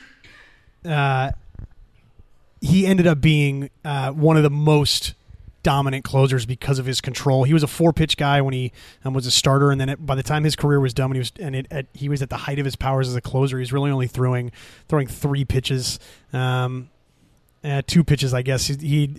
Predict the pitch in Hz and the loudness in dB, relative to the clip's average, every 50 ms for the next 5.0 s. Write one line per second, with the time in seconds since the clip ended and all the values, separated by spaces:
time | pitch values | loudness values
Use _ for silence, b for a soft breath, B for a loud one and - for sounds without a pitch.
0 | 185 147 147 143 - - - 165 160 - - 156 143 143 139 135 127 120 - - | 2 4 4 4 2 2 0 0 0 0 -2 -2 -2 -2 -4 -4 -4 -6 -4 -4
1 | 147 143 131 - - 147 143 147 151 147 131 131 131 127 123 - 139 123 120 117 | -4 -4 -4 -2 0 0 0 0 -2 -4 -4 -4 -4 -4 -4 -4 -4 -4 -2 -2
2 | 135 120 120 - 123 113 - - 127 120 123 123 123 120 120 120 117 131 120 - | -2 -2 -2 -2 -4 -4 -4 -4 -2 -2 0 0 -2 -2 -4 -6 -4 -4 -4 -4
3 | - 175 151 131 127 131 127 - 131 - - 131 123 127 127 - - 135 123 120 | -4 -4 -4 -4 -4 -6 -6 -8 -8 -4 -2 0 0 0 0 -2 -4 -4 -2 -2
4 | 120 123 120 117 110 120 117 117 120 - 123 117 110 107 107 110 110 107 107 107 | -2 -2 -2 -4 -6 -8 -10 -10 -10 -12 -12 -12 -10 -10 -10 -10 -10 -10 -10 -12